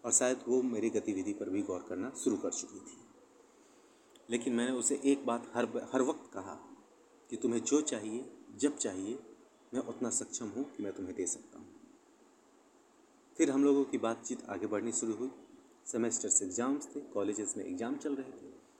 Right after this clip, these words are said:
और तय हुआ कि उन्नीस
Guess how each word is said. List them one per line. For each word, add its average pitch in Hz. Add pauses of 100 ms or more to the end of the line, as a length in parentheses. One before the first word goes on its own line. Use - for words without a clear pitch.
(240)
और 98
तय 127
हुआ 101 (840)
कि 131 (680)
उन्नीस -